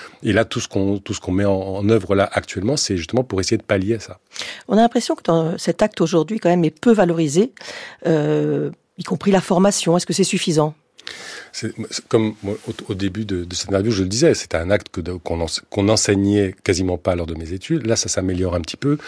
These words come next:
Speaker 1: Euh, <coughs> moi, par exemple, je m'oc-, je m'occupe de la formation des internes de gynécologie, euh, de l'Île-de-France. On avait jusqu'à il y a deux ans seulement une heure sur l'avortement.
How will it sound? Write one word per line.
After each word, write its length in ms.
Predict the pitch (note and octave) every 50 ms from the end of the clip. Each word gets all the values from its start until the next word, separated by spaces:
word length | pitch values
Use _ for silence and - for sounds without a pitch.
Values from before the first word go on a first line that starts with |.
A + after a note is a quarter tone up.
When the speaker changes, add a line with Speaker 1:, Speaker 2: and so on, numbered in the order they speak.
| - - - - - -
Speaker 1:
Euh, 340 | G#2 F#2 F2 F2+ F2 F2 F2+ E2+ F2+ E2 - D#2
<coughs> 220 | - _ _ -
moi, 140 | G2+ G2+ G2+ - - - - C3 -
par 100 | - G2+
exemple, 200 | F#2+ G#2 A#2+ G#2
je 60 | F2+
m'oc-, 220 | - - - - B2+
je 100 | F#2+ G#2
m'occupe 240 | G#2 F#2 - G#2+ G2
de 80 | G2
la 80 | F#2+ F#2
formation 360 | - - F2+ F#2 F2+ - G#2
des 160 | F#2 F2 E2
internes 480 | F2+ E2+ - G#2 F#2+ F#2 F#2 F2 E2+ F2
de 120 | F2 F2+
gynécologie, 640 | E2+ E2+ F#2+ F#2 - - F2+ F#2 E2+ F2+ F#2+ G2+ - - - -
euh, 120 | F#2 F#2
de 140 | F2+ F2+ F#2
l'Île-de-France. 580 | F2+ F2+ F2+ F#2 G2 F#2+ - - C3 D#3 - - - - - - - - - - - _ _ - _ _ _ _ -
On 120 | - F2
avait 160 | F2+ E2+ F#2+
jusqu'à 400 | F#2+ E2 E2+ D#2+ - - - E2
il 80 | E2 D#2+
y 20 |
a 60 | D#2+ D#2
deux 340 | D#2 F2 G2+ G#2 F#2+ F#2
ans 160 | B2+ C3 C#3 -
seulement 320 | - - G2 F#2 F#2+ - -
une 180 | - A#2+ A2+ A2+
heure 140 | A#2+ A#2+ A2
sur 140 | - - G#2
l'avortement. 520 | G2+ G2 G#2+ G#2 - - C3+ C3 A#2 F#2